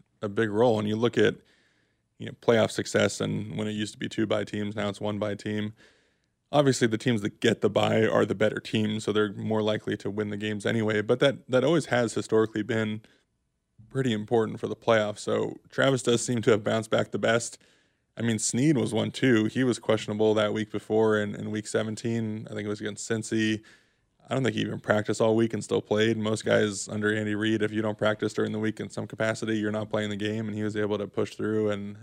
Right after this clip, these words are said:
and, and play. Um, as you said, Pacheco, who's, <laughs> I mean, there's no way every single game he doesn't feel terrible with how physical he runs. So, yeah, guys were able to bounce back nicely, and, you know, I think Trav does look a little more spry, a little more juiced. It also could just be playoff time, and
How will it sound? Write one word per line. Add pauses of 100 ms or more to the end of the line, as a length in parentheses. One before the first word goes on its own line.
and,
and
play. (500)
Um,
as
you
said,
Pacheco,
who's, (480)
<laughs>
I
mean, (140)
there's
no
way
every
single
game
he
doesn't
feel
terrible
with
how
physical
he
runs.
So, (340)
yeah,
guys
were
able
to
bounce
back
nicely,
and, (500)
you
know,
I
think
Trav
does
look
a
little
more
spry,
a
little
more
juiced.
It
also
could
just
be
playoff
time,
and